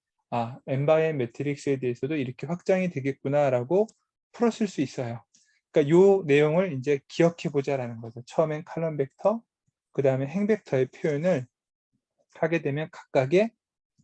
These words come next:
이렇게, 어, 매트릭스처럼 곱하기다. 그럼 이걸 볼까요? 처음에는 컬럼 벡터들이 있고요. 그 다음에는 로우 벡터인데 같은 오르소 노멀한 벡터들이 이렇게 순서대로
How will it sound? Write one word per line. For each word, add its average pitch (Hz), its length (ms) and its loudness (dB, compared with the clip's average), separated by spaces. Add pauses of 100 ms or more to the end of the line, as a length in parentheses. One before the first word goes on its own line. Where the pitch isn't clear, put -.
이렇게, 185 440 -6 (480)
어, 117 220 -12 (560)
매트릭스처럼 156 800 -4
곱하기다. - 720 -10 (520)
그럼 139 120 0
이걸 143 180 4
볼까요? 139 420 -2 (360)
처음에는 170 800 0
컬럼 185 300 0
벡터들이 147 460 -6
있고요. 135 480 -2 (720)
그 143 100 -4
다음에는 143 600 0 (160)
로우 143 200 0
벡터인데 139 540 -2 (100)
같은 139 540 -8 (140)
오르소 147 340 -2
노멀한 143 400 2
벡터들이 131 680 -2 (440)
이렇게 - 200 -10
순서대로 156 760 0